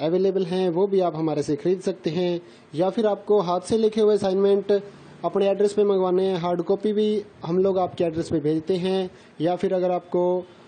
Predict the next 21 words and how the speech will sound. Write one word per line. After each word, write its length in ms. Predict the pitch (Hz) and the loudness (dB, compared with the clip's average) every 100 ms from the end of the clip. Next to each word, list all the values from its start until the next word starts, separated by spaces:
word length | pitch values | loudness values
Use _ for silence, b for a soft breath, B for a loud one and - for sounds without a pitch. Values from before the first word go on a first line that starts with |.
| B B B - - | B B B -20 -8
हैंड 180 | 160 180 | -2 0
रिटन 280 | 196 185 190 | 2 2 2
असाइनमेंट 400 | 196 180 185 185 | 2 2 2 2
की 120 | 180 | -2
पीडीएफ़ 440 | 185 185 196 190 175 | 2 4 4 2 0
ऑनलाइन 300 | 170 185 185 | 2 2 2
सबमिट 280 | 185 185 | 2 0
करने 280 | - 175 185 | 0 2 2
के 80 | 180 | 2
लिए 120 | 180 | 0
चाहिए 260 | 175 170 180 | 2 2 2
हो, 80 | 185 | 2
तो 140 | 214 | 2
वो 140 | 190 | 2
भी 100 | 180 | 2
आप 160 | 180 156 | 0 0
हमारे 240 | 156 147 | -2 -2
से 120 | 143 196 | -2 -2
ले 140 | 160 | -2
सकते 280 | 143 - 139 | -4 -6 -4
हैं। 240 | 139 127 | -4 -4